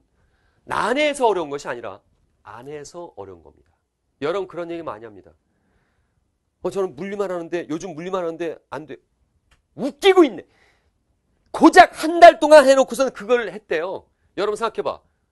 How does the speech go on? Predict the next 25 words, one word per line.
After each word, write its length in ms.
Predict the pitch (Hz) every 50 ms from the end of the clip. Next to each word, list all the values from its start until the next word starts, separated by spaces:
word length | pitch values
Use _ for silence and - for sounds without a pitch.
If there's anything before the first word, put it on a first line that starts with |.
| _ _
수학 360 | - - - 262 269 262 262 -
과목 220 | 254 240 240 220
열 120 | 214 202
때 80 | 185 190
여러분 220 | 190 190 180 - _
이 120 | 175 190 208
년, 120 | 220 202
삼 180 | 185 - 254 262
년 120 | 285 269
동안 160 | - 220 170
하죠. 120 | 135 107 -
그래도 300 | - 220 277 285 277 247
어렵죠. 380 | 214 202 - - - 87 - _ _ _ _ _ _
그런데 360 | - 294 285 208 160 147 151 - _ _ _
고작 440 | - - 370 381 440 381 320 - _
조금 300 | - 392 330 311 330 330
나선 280 | 269 226 208 214 220 214
거야. 140 | 226 226 - 139
물리 200 | 156 208 262 269
좀 120 | 262 262 233
해보고, 320 | 226 202 208 165 202 190
좀 160 | - 214 175
화학 220 | 202 240 247 240 240
좀 120 | - 226
해보고. 380 | 208 170 160 151 170 156 -